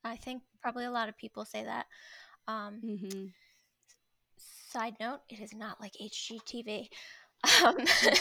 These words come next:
Speaker 1: <laughs> but you do get to see the houses,
Speaker 2: <laughs>
Speaker 1: um,
Speaker 2: It's
Speaker 1: which is
Speaker 2: very
Speaker 1: really cool.
Speaker 2: true.
Speaker 1: I also enjoy the architecture and things like that.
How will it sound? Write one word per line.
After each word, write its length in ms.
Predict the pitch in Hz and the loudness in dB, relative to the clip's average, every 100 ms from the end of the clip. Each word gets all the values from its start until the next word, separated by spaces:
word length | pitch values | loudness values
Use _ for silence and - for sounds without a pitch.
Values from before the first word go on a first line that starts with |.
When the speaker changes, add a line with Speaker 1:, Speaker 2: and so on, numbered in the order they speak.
| 415 381 - 349 | 6 2 2 -2
Speaker 1:
<laughs> 920 | 320 - - - - - - - _ - | -4 -6 -8 -8 -8 -12 -16 -20 _ -2
but 380 | 311 302 262 | 6 8 6
you 140 | - 262 | 4 0
do 180 | 277 269 | 0 0
get 160 | 269 | 0
to 80 | 311 - | -2 -6
see 180 | 285 262 _ - | -8 -8 _ -4
the 80 | 254 | -2
houses, 680 | 262 240 240 262 247 240 247 | 2 2 2 0 0 -2 -4
Speaker 2:
<laughs> 40 | |
Speaker 1:
um, 540 | - 240 - 392 226 226 254 | -2 0 2 2 0 -4 -8
Speaker 2:
It's 180 | 247 | -8
Speaker 1:
which 20 | 247 | -4
is 120 | 214 | -2
Speaker 2:
very 180 | 196 226 | -2 -2
Speaker 1:
really 0 | |
cool. 180 | 233 220 | -4 -4
Speaker 2:
true. 60 | |
Speaker 1:
I 240 | 214 226 202 - | -2 -4 -4 -4
also 260 | 233 - | -4 -4
enjoy 260 | 226 233 233 | -8 -6 -6
the 100 | - | -4
architecture 520 | - 233 - 214 - | -6 -8 -8 -8 -8
and 140 | 220 220 | -10 -10
things 220 | 220 220 | -12 -8
like 160 | 226 - | -10 -6
that. 220 | 202 220 | -4 -4